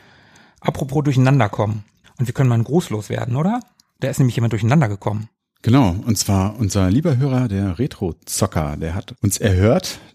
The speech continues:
Speaker 2: als wir darum gebeten haben, uns doch eine Bewertung bei Apple Podcast zu geben. Allerdings war es keine Fünf-Sterne-Bewertung, sondern nur eine Zwei-Sterne-Bewertung.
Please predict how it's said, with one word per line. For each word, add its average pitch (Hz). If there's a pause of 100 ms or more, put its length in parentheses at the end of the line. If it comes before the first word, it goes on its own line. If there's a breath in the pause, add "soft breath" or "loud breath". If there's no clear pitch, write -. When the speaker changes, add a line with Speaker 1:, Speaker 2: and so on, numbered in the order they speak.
(140)
Speaker 2:
als -
wir 87
darum 90
gebeten 85
haben, 85
uns -
doch -
eine 82 (140)
Bewertung 98
bei 85 (100)
Apple -
Podcast -
zu 85
geben. 101 (320)
Allerdings 90
war 90
es 90
keine 90
Fünf-Sterne-Bewertung, 87
sondern 90
nur 98
eine 92
Zwei-Sterne-Bewertung. 82